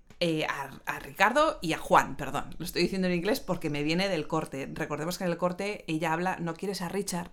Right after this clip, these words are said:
no quieres a John. Bueno, pues ese John era Juan. Y el caso es que, claro, al morir Enrique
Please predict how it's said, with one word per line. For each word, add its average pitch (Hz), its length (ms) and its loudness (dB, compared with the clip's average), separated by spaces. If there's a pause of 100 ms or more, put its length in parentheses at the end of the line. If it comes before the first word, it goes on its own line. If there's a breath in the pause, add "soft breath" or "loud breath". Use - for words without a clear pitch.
no 160 160 -2
quieres 156 260 -6
a 147 120 -8
John. 165 360 0 (500 soft breath)
Bueno, 131 240 -10
pues 139 160 -12
ese 165 200 -4
John 185 340 4
era 147 340 -2
Juan. - 440 -2 (880 loud breath)
Y 226 180 6
el 214 120 6
caso 262 220 2
es 311 80 -2
que, 208 100 -4
claro, 262 220 4
al 175 100 6
morir 175 280 4
Enrique 277 640 0